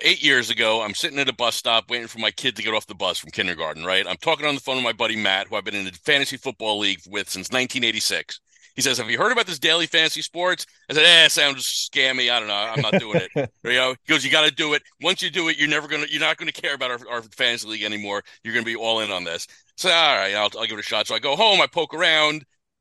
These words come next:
Speaker 1: I enter a few contests. A day or two passes, I type in into Google daily fantasy sports, you know, help, whatever. I end up on Roto Grinders. I end up watching your six pack video,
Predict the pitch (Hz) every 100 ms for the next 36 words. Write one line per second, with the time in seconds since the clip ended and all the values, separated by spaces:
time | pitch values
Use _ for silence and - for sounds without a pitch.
0 | _ 139 139 139 123 131 - 180 165 175
1 | 151 151 - - _ - 165 156 143 147
2 | 151 147 147 151 127 117 - 147 131 147
3 | 131 123 131 202 160 156 156 151 151 -
4 | 160 151 127 120 254 214 180 - 185 151
5 | 131 120 120 _ - 190 180 147 147 160
6 | 156 156 165 - - - 131 151 202 214
7 | 208 190 180 170 170 156 156 156 156 156
8 | 147 131 139 139 202 196 160 165 - 156
9 | 131 - - 156 135 123 120 113 110